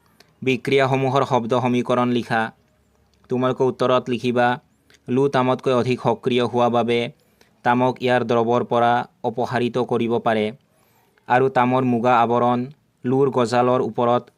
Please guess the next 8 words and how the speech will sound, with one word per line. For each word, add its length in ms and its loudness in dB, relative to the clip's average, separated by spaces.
জমা 320 0
হয়। 220 0
তদুপৰি 440 2
নীলা 200 2
ৰং 140 2
সেউজীয়ালৈ 680 0
ৰূপান্তৰ 500 -2
হয়। 220 0